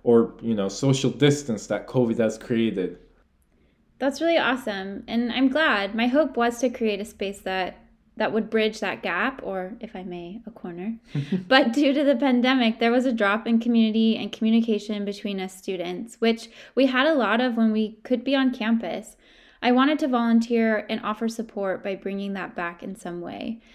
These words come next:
Speaker 2: stem Corner became that, where we could talk about our experiences, and I wanted to act in as sort of a peer support for whatever the students needed.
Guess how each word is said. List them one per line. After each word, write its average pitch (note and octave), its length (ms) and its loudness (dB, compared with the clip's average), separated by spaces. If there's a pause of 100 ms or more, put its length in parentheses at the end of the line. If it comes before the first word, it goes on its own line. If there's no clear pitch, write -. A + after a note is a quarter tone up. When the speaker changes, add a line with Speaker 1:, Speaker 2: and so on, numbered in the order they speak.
(120)
Speaker 2:
stem C4+ 320 4
Corner C4+ 280 6
became G#3 500 0
that, - 380 -8
where G3+ 160 0
we A3 160 4
could A3+ 160 0
talk G#3 240 -4
about G#3 240 0
our G3+ 160 0
experiences, F#3+ 1000 -8
and G#3 200 -6
I - 80 -4
wanted A#3+ 340 2
to A#3+ 180 -6
act G#3 300 -2
in G3 500 -6
as G3+ 160 -6
sort G#3+ 200 -2
of G3+ 140 -2
a F#3 40 -8
peer G3+ 300 -4
support A3 680 -2
for G3+ 380 -2 (200)
whatever G#3 360 0
the G#3+ 80 -2
students F#3 540 -8
needed. F3+ 440 -6